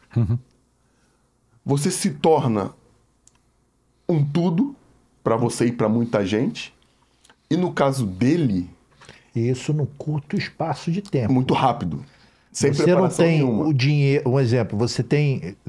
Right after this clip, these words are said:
Speaker 3: tem caso de jogador que ganhava um salário mínimo em janeiro
Speaker 1: Uhum.
Speaker 3: e em dezembro tá ganhando cem mil reais.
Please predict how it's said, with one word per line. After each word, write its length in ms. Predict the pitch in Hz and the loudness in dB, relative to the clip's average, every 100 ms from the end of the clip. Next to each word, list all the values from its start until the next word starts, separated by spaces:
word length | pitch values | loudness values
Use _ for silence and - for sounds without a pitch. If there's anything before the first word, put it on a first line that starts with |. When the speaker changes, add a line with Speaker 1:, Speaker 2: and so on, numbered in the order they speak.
| - 95 107 101 | -6 -2 -2 0
Speaker 3:
tem 140 | 139 | 0
caso 220 | 147 147 | 2 2
de 40 | 123 | 2
jogador 460 | 139 131 117 107 | 2 2 0 -2
que 100 | - | -4
ganhava 640 | 117 127 120 113 101 98 - | -2 0 2 2 0 -2 -2
um 100 | 156 | -2
salário 460 | 160 170 147 135 123 | 0 2 2 2 2
mínimo 420 | 117 117 113 110 - | 2 2 2 0 -2
em 160 | 131 147 | 0 2
janeiro 520 | 123 107 110 147 165 135 | 4 2 2 2 2 2
Speaker 1:
Uhum. 260 | 123 160 - _ _ _ _ - - _ _ | 2 0 -2 _ _ _ _ -20 -20 _ _
Speaker 3:
e 120 | 120 | 0
em 60 | 127 | 0
dezembro 460 | 123 123 98 127 127 | 2 0 2 0 0
tá 100 | 135 | 0
ganhando 200 | 143 147 | 0 0
cem 220 | - 170 | 0 2
mil 160 | 156 151 | 2 2
reais. 560 | 175 - 131 - - | 2 0 -4 -8 -18